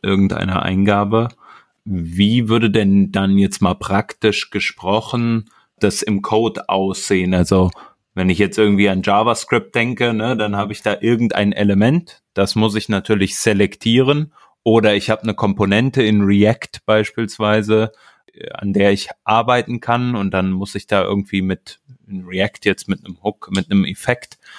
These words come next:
beispielsweise drauf reagieren, dass diese Seite geladen wurde oder über einen Klick möchte ich darauf reagieren, dann mache ich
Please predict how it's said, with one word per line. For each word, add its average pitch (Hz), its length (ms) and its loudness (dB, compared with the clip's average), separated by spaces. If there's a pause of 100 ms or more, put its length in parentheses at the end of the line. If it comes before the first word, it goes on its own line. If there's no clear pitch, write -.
(200)
beispielsweise 95 760 -2
drauf 92 360 -2
reagieren, 113 840 2 (380)
dass - 400 -4
diese 92 300 -2
Seite 98 340 0
geladen 117 500 0
wurde 117 400 2
oder 98 540 0
über 101 200 0
einen 90 200 -2
Klick - 440 -4 (120)
möchte 107 300 -4
ich - 80 -6
darauf 98 440 -2
reagieren, 98 580 0 (280)
dann 92 180 -4
mache 95 240 -4
ich - 260 -10